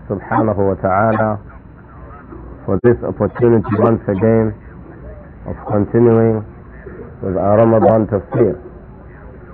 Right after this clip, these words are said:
This twenty-first day of Ramadan, one thousand four hundred and twenty-six years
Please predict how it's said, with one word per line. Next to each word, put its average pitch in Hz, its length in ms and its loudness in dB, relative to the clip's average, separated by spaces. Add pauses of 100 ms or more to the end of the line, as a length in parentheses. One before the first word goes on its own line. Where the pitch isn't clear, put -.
(580)
This 117 280 4 (600)
twenty-first 117 960 0
day 110 320 4
of 101 240 -4
Ramadan, 101 640 0 (960)
one - 260 4
thousand 104 540 2
four - 180 6
hundred 101 320 4
and 92 220 -2
twenty-six 101 580 -2
years 98 300 2